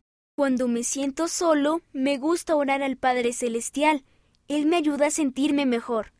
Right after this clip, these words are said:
Sé que nunca estoy solo porque siempre puedo hablar con él. Tal vez usted también podría intentarlo.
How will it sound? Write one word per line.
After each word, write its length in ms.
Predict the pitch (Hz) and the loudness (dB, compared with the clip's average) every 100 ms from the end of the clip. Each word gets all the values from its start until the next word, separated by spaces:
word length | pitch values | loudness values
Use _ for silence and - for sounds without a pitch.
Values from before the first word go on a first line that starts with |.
| _ - | _ -12
Sé 220 | - 349 | -6 -6
que 180 | - 359 | -2 -2
nunca 380 | 330 269 240 254 | 0 -2 -4 -6
estoy 260 | 254 277 | -4 -4
solo 460 | 262 - 277 262 294 | -4 4 4 6 4
porque 340 | 294 269 254 | 2 -2 -2
siempre 580 | 269 - 302 359 - 349 | -8 -2 2 2 0 -4
puedo 420 | 320 302 311 311 | -2 2 2 4
hablar 360 | 277 247 269 294 | 2 2 0 0
con 240 | 277 240 | -2 -2
él. 240 | 226 202 - _ _ _ _ _ | -2 -6 -12 _ _ _ _ _
Tal 180 | 320 339 | 0 0
vez 260 | 330 285 320 | 2 0 0
usted 380 | 330 - 294 | -8 -2 -2
también 460 | - 302 285 269 240 | 0 -2 0 -2 -2
podría 400 | 269 262 233 208 | -4 -4 -2 -4
intentarlo. 720 | 208 254 240 302 320 339 240 | -4 -6 0 2 4 2 -2